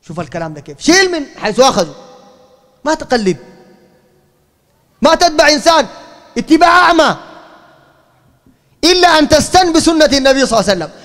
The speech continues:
أصل السنة دي الصحيح منها بس أمشي وراه، إلا يكون ضعيف ده موضوع تاني. سنة صحيحة أمشي طوالي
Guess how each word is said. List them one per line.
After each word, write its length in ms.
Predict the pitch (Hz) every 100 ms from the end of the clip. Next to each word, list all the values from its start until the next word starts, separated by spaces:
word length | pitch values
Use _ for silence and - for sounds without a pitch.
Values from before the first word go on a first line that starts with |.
| - -
أصل 200 | 311 311
السنة 360 | - 339 294 285
دي 200 | 294 247 - -
الصحيح 360 | 202 - 277 269
منها 200 | 269 262
بس 140 | 254
أمشي 200 | 240 226
وراه، 280 | 208 202 180 - - - - _ _ _ _ _
إلا 140 | 285 277
يكون 220 | 262 254
ضعيف 220 | 214 220
ده 100 | 220
موضوع 260 | 208 202 175
تاني. 260 | 175 151 127 - _ _ _
سنة 260 | 226 240
صحيحة 380 | 220 214 247 208 220
أمشي 220 | 233 208
طوالي 380 | 190 196 185